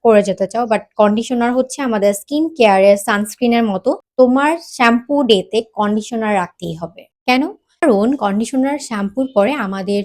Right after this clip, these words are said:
চুলকে ময়েশ্চারাইজ করে। কন্ডিশনার ব্যবহারের ফলে ড্যামেজ রিপেয়ার হয়। শ্যাম্পুর পরে যদি আমরা কন্ডিশনার অ্যাপ্লাই না করি তাহলে আমাদের হাইড্রোজেন বন্ড এবং প্রোটিন বন্ড দুর্বল হয়ে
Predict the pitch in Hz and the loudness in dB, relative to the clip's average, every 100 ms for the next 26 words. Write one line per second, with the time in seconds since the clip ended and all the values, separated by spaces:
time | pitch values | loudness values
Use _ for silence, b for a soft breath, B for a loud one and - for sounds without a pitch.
0 | 202 - 285 269 208 254 262 185 - 196 | -6 -4 -4 -4 -6 -4 -4 -6 -4 -4
1 | 170 165 - 170 175 214 214 240 262 262 | -4 -6 -8 -8 -6 0 0 0 0 -2
2 | 262 196 180 202 240 247 247 226 254 247 | 0 -2 -2 0 2 0 2 2 2 -2
3 | 180 185 175 196 294 - 202 202 - 196 | 0 0 0 -2 -4 -6 -4 -4 0 0
4 | 175 160 160 - 247 240 320 302 277 277 | 0 -4 -8 2 4 4 2 2 2 2
5 | 277 262 262 247 214 240 262 269 269 269 | 2 2 4 2 2 0 -2 -2 -2 -2
6 | 269 269 359 427 247 226 220 214 214 208 | -2 -4 -6 -2 -4 -2 -4 -4 -4 -2
7 | 214 208 202 190 214 247 247 247 254 240 | -4 -4 -4 -2 0 0 0 2 2 0
8 | 190 202 202 - 262 311 277 196 170 208 | -2 -8 -6 -4 -2 0 -2 2 2 0
9 | 277 _ _ _ 202 220 202 190 175 165 | -4 _ _ _ -2 2 2 2 0 -6